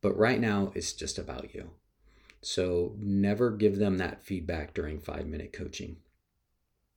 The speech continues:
And then the third thing that can happen, which is really beautiful, is a teacher says, "Hmm, what surprised me? You know, I wanna think more deeply about that. Can I get back to you?"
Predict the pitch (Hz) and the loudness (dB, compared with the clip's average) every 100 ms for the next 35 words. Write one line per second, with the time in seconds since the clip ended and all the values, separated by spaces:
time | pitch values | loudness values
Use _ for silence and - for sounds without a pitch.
0 | _ _ - - _ _ - 107 113 107 | _ _ -20 -20 _ _ 2 4 6 4
1 | - 127 135 135 104 - - 95 - 80 | 6 8 8 6 2 0 -2 -4 -2 -4
2 | - 82 90 - - - 82 90 92 98 | -2 -4 -6 -8 -6 -4 -4 -6 -4 2
3 | 107 85 87 131 147 - 92 - - - | 4 4 4 6 6 4 -6 -8 -14 -20
4 | - - 90 87 - 107 98 104 - 92 | -20 -6 -4 -4 2 2 2 0 2 2
5 | 87 - - _ - 156 107 85 - _ | 2 -2 -8 _ -8 -2 -2 -4 -14 _
6 | _ - _ _ - 131 - 139 - 120 | _ -20 _ _ 0 2 2 0 2 4
7 | 113 - 95 87 - 165 175 165 - _ | 4 2 -2 -2 -2 -2 -2 -4 -6 _
8 | _ _ - - - 214 262 247 202 147 | _ _ -20 -10 -4 2 6 6 6 4
9 | 139 139 123 143 - 190 135 104 98 101 | 4 4 6 4 6 6 8 8 4 4
10 | 98 - 117 107 107 - 127 151 - 110 | 2 0 0 2 2 2 0 -2 -6 -4
11 | 90 - | -4 -4